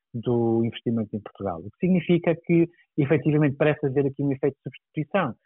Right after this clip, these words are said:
Sabemos que Portugal passou nesta década, entre dois mil e dez e dois mil e dezasseis, dezassete,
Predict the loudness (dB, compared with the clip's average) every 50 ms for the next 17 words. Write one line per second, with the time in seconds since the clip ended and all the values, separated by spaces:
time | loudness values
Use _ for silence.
0 | _ _ _ _ _ _ 0 2 2 2 0 -2 -4 -10 _ -20 -20 _ -2 -2
1 | -2 -2 -2 -6 -10 -6 _ -2 -2 -2 -2 -4 -4 -6 -6 -4 -2 -4 -4 -4
2 | -4 -4 -2 -4 -4 -8 _ _ _ _ -10 -8 -6 -4 -4 -2 -2 0 0 2
3 | 4 4 4 4 2 0 -4 -10 -16 -16 -14 -12 -14 -12 -12 -14 -14 -14 -14 -16
4 | -18 -20 -20 -20 _ _ _ _ _ _ _ _ _ -16 -16 -4 _ 2 2 2
5 | 2 -2 -8 -10 -4 0 0 0 0 -2 -8 -16